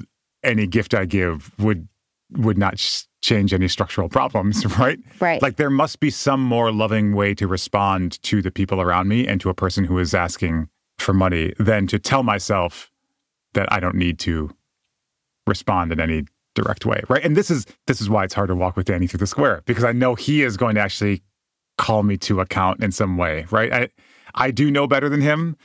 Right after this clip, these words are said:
Speaker 1: but he also knows better than me because he's actually
Speaker 2: Right.
Speaker 1: saying, "Yeah, th-, maybe I don't know the most loving thing. All I know is that the thing you're doing is not the most loving thing." <laughs> And
Speaker 2: Right.
Speaker 1: what the compassion he feels is, is, uh,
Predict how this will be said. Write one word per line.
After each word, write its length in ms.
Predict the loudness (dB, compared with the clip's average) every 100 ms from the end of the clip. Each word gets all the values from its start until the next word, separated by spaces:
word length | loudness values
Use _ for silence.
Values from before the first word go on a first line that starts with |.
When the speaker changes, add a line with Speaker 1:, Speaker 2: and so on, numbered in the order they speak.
| _ _
Speaker 1:
but 120 | -2 2
he 160 | 2
also 180 | 2 2
knows 200 | 2 2
better 200 | 0 0
than 140 | 0 0
me 260 | 0 -2
because 260 | -2 0 0
he's 120 | 2
actually 260 | 0 0 0
Speaker 2:
Right. 100 | 2
Speaker 1:
saying, 360 | 2 2 2
"Yeah, 160 | 2 2
th-, 200 | 0 -4 _ -4
maybe 360 | 0 2 2 2
I 120 | 2
don't 220 | 0 0
know 140 | 0 2
the 80 | 2
most 220 | 0 0
loving 220 | 0 0
thing. 400 | 2 2 0 -4 _ -8 -2
All 180 | 2 2
I 40 |
know 200 | 2 2
is 100 | 0
that 100 | -2
the 60 | -2
thing 220 | 0 0
you're 160 | 2 2
doing 340 | 2 0 -2 -8 _ -4
is 200 | 0 2
not 180 | 2
the 60 | 2
most 220 | 0 0
loving 200 | -2 -2
thing." 360 | -2 -4 -4 -10 _ _
<laughs> 180 | -2 2
And 180 | 2 2
Speaker 2:
Right. 160 | -2 -6 0
Speaker 1:
what 200 | 0 2
the 80 | 0
compassion 500 | 0 2 2 2 0
he 120 | 0
feels 460 | 0 0 0 -2 -2
is, 440 | 0 0 -2 -6 -12 -20 _ _ _ _ _ -2
is, 500 | 2 2 2 -2 -4
uh, 420 | 0 2 2 0